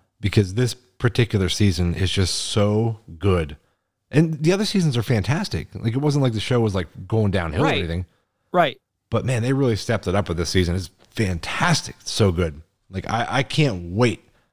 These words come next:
Speaker 1: to see the rest of it 'cause they put out the first seven episodes. And I believe, I believe there's two more episodes coming out, like,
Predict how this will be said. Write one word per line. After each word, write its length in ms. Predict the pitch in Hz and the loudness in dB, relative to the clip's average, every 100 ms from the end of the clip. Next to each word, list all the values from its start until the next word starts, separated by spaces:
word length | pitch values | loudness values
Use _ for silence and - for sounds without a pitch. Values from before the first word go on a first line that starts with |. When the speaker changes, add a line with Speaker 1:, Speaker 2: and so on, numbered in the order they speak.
| _ _ - | _ _ -2
Speaker 1:
to 100 | 113 | 0
see 160 | - | 2
the 100 | 98 | 2
rest 220 | 90 87 90 | 2 0 -2
of 100 | 85 | -4
it 80 | - | -2
'cause 120 | 110 | 0
they 100 | 139 | 0
put 260 | - 160 151 | 0 0 2
out 200 | 160 110 | 0 -4
the 80 | |
first 460 | 107 - 120 110 - | -8 0 2 2 0
seven 340 | - 123 117 101 | -2 0 0 0
episodes. 720 | 101 117 - 85 80 76 - _ _ _ _ _ _ | 0 0 0 0 -2 -6 -14 _ _ _ _ _ _
And 100 | 110 107 | 0 0
I 60 | |
believe, 800 | 90 117 104 123 143 147 120 - _ _ _ _ - | 2 0 0 0 2 0 -2 -12 _ _ _ _ -6
I 80 | 104 | -2
believe 380 | 107 117 147 | 0 2 4
there's 220 | 123 104 - _ _ _ - | 2 -2 -6 _ _ _ -12
two 300 | - 127 147 | -4 0 2
more 280 | 151 139 117 | 2 2 0
episodes 500 | - 139 139 135 - | -2 -2 0 0 0
coming 300 | 127 120 117 | 0 2 2
out, 220 | 120 101 | 0 0
like, 200 | 104 | 0